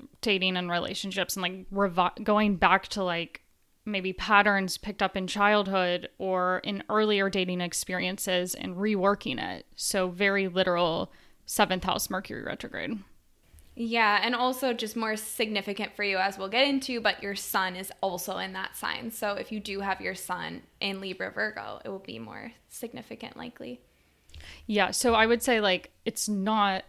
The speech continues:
Speaker 1: it's definitely not a bad thing when Mercury retrograde happens in a part of your chart. It just makes you really reflect and, um, go about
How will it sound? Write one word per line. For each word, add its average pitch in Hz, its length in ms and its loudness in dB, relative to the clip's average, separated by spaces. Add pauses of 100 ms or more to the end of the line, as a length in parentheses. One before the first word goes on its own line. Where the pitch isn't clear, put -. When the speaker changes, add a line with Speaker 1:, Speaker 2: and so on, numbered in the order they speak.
(140)
Speaker 1:
it's - 100 -4
definitely 240 220 6
not 190 380 2
a 190 60 2
bad 180 340 2
thing 185 280 6
when 185 180 0
Mercury 180 360 0
retrograde 180 460 0
happens - 840 -2
in 202 80 -2
a 175 80 -4
part 180 220 0
of 175 60 0
your 180 140 2
chart. 196 260 4
It 180 100 0
just 190 200 -4
makes 180 340 -4
you 190 120 2
really 175 380 2
reflect 175 680 4
and, 170 440 -2 (260)
um, 190 400 -2
go 180 160 4
about 175 340 2